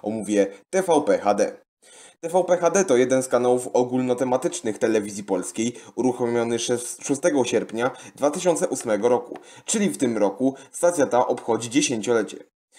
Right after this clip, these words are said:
Stacja ta została uruchomiona ze względu na letnie Igrzyska Olimpijskie w Pekinie dwa tysiące osiem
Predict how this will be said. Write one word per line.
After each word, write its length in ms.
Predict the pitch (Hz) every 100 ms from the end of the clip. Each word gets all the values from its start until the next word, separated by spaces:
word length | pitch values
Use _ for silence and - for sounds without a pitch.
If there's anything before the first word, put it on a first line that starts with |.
| -
Stacja 320 | - 214 170
ta 260 | 117 - 113
została 360 | 131 165 147 -
uruchomiona 520 | 131 131 131 127 123
ze 120 | 131
względu 420 | 117 120 139 135
na 120 | 131
letnie 340 | 120 147 147 165
Igrzyska 560 | - 117 143 131 131
Olimpijskie 680 | 113 117 110 131 123 - 113
w 60 | 110
Pekinie 480 | - 107 110 139 147
dwa 160 | 113
tysiące 420 | 120 127 120 123 -
osiem 360 | 110 170 180